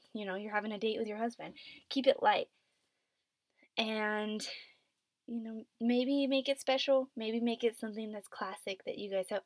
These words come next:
always enjoyed. Maybe buy a tub of pesto and mix it in if that suits your, if that tickles your fancy, I should say. <laughs>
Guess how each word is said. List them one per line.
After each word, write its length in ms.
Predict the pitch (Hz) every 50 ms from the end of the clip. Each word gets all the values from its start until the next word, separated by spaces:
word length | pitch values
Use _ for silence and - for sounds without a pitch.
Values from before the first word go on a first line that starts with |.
| _ -
always 380 | 202 208 196 196 196 190 185
enjoyed. 360 | 190 185 180 180 175 156 - - _ _ - _ _ - - _ _ _
Maybe 460 | 202 208 208 202 226 226 220 220 226 - - - - - _ - - -
buy 240 | - 185 180 196 220
a 140 | 220 214 -
tub 380 | - - - 208 202 202 190
of 160 | 208 202 -
pesto 680 | - - - 202 185 - - - 180 156 147 147 - - - _ _ _ _ _ _
and 180 | 180 175 175 175
mix 280 | 185 185 - - -
it 100 | 214 196
in 320 | 190 185 160 127 123 143 175 _ _ _ _ _ _ _ _
if 220 | 185 185 - - - 202
that 280 | 202 180 180 185 - - - _ _ _
suits 640 | - - - - - 220 202 190 - - - - -
your, 440 | 190 202 190 190 185 175 185 196 - _ - - - - - _ _ _ _ _ _ _ _ _ _ _ _ _ _ _ _ -
if 100 | 180 -
that 160 | 233 196 -
tickles 340 | - 240 - - 226 214 -
your 120 | 196 190
fancy, 480 | - - 190 180 175 185 - 165 170 170
I 60 | 175
should 220 | - - - -
say. 260 | - 175 160 202 214 - - - - - 349 359 - - _
<laughs> 60 | 302